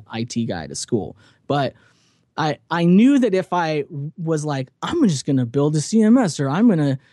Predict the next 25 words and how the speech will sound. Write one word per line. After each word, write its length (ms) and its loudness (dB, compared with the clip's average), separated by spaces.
look 240 0
for 160 -8
the 120 0
perfect 480 -2
C 240 -2
M 160 2
S 240 -2
to 180 -4
host 300 -2
this 220 -2
on," 180 0
or, 100 0
"I'll 140 0
build 260 0
a 240 0
big 180 2
WordPress 600 0
install 460 0
and 120 2
do 80 0
all 140 0
this 200 -2
fancy 340 -2
schmancy 420 -2
stuff," 220 -2